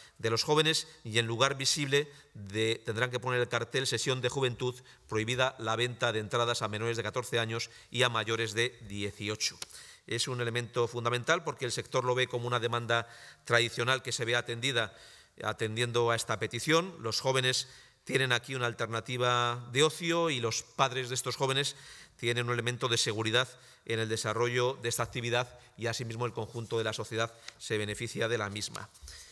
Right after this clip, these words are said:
Y finalmente el último acuerdo es el nombramiento del director gerente del ecil, al que se acumula también la vicepresidencia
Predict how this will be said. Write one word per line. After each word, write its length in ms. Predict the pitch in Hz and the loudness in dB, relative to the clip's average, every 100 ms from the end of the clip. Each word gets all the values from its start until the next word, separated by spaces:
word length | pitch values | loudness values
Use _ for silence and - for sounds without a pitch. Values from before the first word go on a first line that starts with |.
| - | -8
Y 380 | 151 156 180 - | 2 2 2 -4
finalmente 920 | - 127 127 135 139 143 143 147 - 117 | -6 0 0 0 -2 0 0 -2 -6 -6
el 80 | |
último 500 | 123 123 131 127 127 127 | -6 -6 -2 0 0 -2
acuerdo 480 | 117 135 139 131 135 | -4 2 2 2 0
es 100 | 127 | 0
el 80 | |
nombramiento 760 | 117 113 117 131 127 143 131 - - - - | -2 0 0 0 0 0 -2 -4 -16 -16 -14
del 340 | 113 104 113 104 | -6 2 2 4
director 400 | 107 107 131 127 | 0 0 2 2
gerente 600 | 127 123 120 131 123 123 | 2 2 2 4 4 2
del 180 | 117 113 | 2 0
ecil, 420 | - 151 120 104 - | 2 2 0 -6 -10
al 160 | 98 | -10
que 100 | - | -6
se 100 | - | -6
acumula 360 | 101 104 110 113 | -6 -4 -2 -2
también 300 | 113 110 113 | -2 -2 -2
la 80 | 107 | -2
vicepresidencia 880 | 101 101 98 - 110 113 117 113 | -4 -6 -6 -2 -2 0 0 0